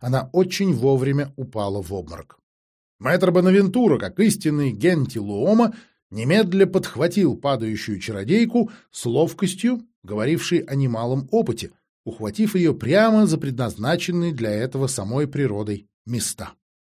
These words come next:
Небеса и бездны! — возопила Алисанда. Какой же ты всё-таки идиот, Вен! А что? — хрипло проговорила в третий раз, облизнув губы, Корделия Боски.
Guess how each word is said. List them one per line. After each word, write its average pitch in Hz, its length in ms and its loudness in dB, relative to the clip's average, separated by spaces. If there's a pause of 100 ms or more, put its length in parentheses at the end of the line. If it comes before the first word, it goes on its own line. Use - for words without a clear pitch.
(300)
Небеса 117 840 -2
и 139 200 2
бездны! — 143 880 2
возопила 135 680 -4
Алисанда. 135 760 -2 (100)
Какой 208 680 2
же 175 200 2
ты 175 180 0
всё-таки 180 800 -4 (160)
идиот, 196 680 2
Вен! 180 600 2 (760)
А - 140 -12
что? — - 540 -4 (500)
хрипло 135 460 -2
проговорила 120 680 -2
в - 80 -10
третий 131 360 -4
раз, 120 220 -6
облизнув 120 520 -4
губы, 123 300 -2
Корделия 120 540 -2
Боски. 113 440 -6